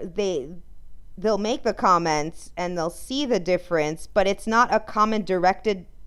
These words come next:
towards me. It's more of the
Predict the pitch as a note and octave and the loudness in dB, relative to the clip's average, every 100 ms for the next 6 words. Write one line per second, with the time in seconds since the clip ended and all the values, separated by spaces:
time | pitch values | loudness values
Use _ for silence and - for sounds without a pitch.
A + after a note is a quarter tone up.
0 | - - C4+ G#3 F#3+ E3 F#3+ G3+ A#3 G#3+ | -12 0 4 4 4 0 -2 0 0 0
1 | G3+ - G3 G3 G3+ G#3 - F#3 F3+ F3 | -2 -2 -2 2 4 2 6 8 8 6
2 | - - - - - - - - - G#3+ | -6 -14 -14 -12 -12 -10 -12 -12 -8 -2
3 | G3 F#3+ | 2 4